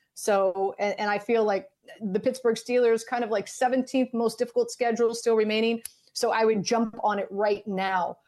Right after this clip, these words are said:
Um, uh, let, let's talk about, you know, arguably the game of the week. I don't think it's arguably.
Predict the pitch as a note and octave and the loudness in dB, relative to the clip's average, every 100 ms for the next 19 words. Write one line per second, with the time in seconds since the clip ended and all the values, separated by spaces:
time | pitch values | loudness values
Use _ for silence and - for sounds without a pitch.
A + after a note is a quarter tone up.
0 | _ _ - C4+ C#4 C4+ B3+ B3+ - _ | _ _ 0 2 2 2 2 0 -8 _
1 | _ _ _ - - D4+ D#4+ - A4 B4+ | _ _ _ -8 -4 0 0 0 -2 -2
2 | B4 - G4 E4 D#4+ D#4 A3+ C#4 C4+ C4+ | -2 0 0 2 0 -2 -2 2 2 4
3 | C#4 C4+ C4 C#4 C#4 C#4 B4 C4+ A#3 B3 | 4 4 2 2 2 0 0 0 0 2
4 | A#3+ A3 G3 G3 F#3+ A#3+ B3+ A3 F#3+ F#3+ | 2 2 2 2 2 0 0 -2 -4 -2
5 | F#3+ F#3 G3 G3 F#3+ | -2 -2 -2 0 -2